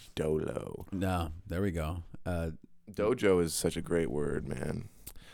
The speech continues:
Speaker 1: Uh, we, we were re-, reconnected with that word when we watched, uh,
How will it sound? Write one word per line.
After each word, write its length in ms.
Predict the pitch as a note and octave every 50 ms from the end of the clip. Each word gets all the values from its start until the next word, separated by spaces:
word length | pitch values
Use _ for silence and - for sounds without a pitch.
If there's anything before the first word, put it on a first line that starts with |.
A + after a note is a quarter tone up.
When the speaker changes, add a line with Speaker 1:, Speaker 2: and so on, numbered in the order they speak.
| - - - - - - -
Speaker 1:
Uh, 520 | E2 E2 E2 E2+ E2+ E2+ E2+ D#2 - -
we, 160 | E2+ E2+ F2+ -
we 220 | - F2+ F#2+ F#2+
were 220 | F#2 F#2 F2+ F2+
re-, 420 | E2+ D#2+ F2 F2+ E2+ E2 E2 E2+ E2+
reconnected 580 | D#2+ F2+ F2 E2 - F2+ E2+ E2+ E2 - E2
with 140 | D#2+ E2 E2
that 160 | - E2 D#2+
word 220 | D#2+ E2 E2 E2 D#2+ -
when 140 | D#2 D#2+ D#2
we 60 | D#2
watched, 460 | E2 E2 E2+ E2 - - - - - -
uh, 320 | - - - - - F2+